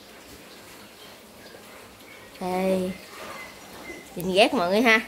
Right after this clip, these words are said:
Đây Út đi, đi ra chuồng khác cho mọi người coi nha. Đây nè, ở đâu rồi ta? À đây. Đó. Đây nè mọi người, mọi người thấy cái người tụi nó không? Tím ngắt hết không?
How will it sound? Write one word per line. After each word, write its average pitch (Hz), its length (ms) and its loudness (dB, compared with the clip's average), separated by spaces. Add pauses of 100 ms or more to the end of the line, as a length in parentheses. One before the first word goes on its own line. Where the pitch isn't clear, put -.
(440)
Đây 196 160 2
Út 208 180 0
đi, 202 180 4
đi 196 160 2
ra 196 240 2 (100)
chuồng 185 180 0
khác 226 240 -2
cho 208 80 -2
mọi 190 120 -2
người 160 160 -4
coi 196 220 0
nha. 202 160 4 (1200)
Đây 208 120 2
nè, 196 120 4 (480)
ở - 60 -2
đâu 185 140 4
rồi 175 100 4
ta? 196 100 2 (460)
À 180 200 6
đây. 208 180 8 (680)
Đó. 214 320 8 (580)
Đây 240 140 8
nè 240 140 10
mọi 208 120 6
người, 214 180 10
mọi 196 200 6
người 208 140 10
thấy 233 120 10
cái 285 240 8
người 220 240 8
tụi 196 100 4
nó 226 280 8
không? 240 120 2
Tím 247 220 0
ngắt 285 200 2
hết 285 120 4
không? 240 200 2